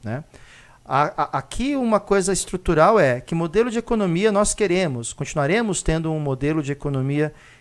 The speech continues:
extremamente agressivo em relação ao extrativismo, ao desmatamento e a tudo isso,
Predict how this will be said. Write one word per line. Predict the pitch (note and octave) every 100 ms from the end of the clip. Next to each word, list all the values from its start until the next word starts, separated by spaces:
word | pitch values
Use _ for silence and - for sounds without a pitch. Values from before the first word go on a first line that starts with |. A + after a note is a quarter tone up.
| _
extremamente | - - F3 D#3+ E3 E3
agressivo | C#3+ C3 - G3 A#3+ D#3+ C3+
em | C#3
relação | C#3 C3 - - C#3+ C3 - - - -
ao | C3+
extrativismo, | C3+ - C3 - A#2 C#3 G3 F3+ A#2+ A#2+ B2
ao | C3
desmatamento | - C3 - B2 C#3+ F3+ E3 C#3 C#3
e |
a |
tudo | B2+ C3+ C3
isso, | D3+ G#3 -